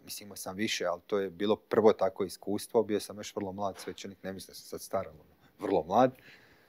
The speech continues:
Ono, ja sam došao s tim uvjerenjem, to dijete je kršteno i sve, gle, ono ide u nebo direktno, ono, znaš, ok, idem ja tamo, ja sam ja, znam,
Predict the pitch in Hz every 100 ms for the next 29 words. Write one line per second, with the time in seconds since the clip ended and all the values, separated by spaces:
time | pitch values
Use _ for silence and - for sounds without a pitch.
0 | _ _ - 95 - 143 151 147 147 139
1 | 131 175 - 131 - 165 147 131 127 131
2 | 139 123 123 110 113 123 107 - - -
3 | 95 95 - - 107 107 101 101 104 101
4 | 104 107 107 80 95 113 - - - -
5 | 87 - - - 107 117 135 120 110 113
6 | 107 98 107 - 92 123 123 104 127 143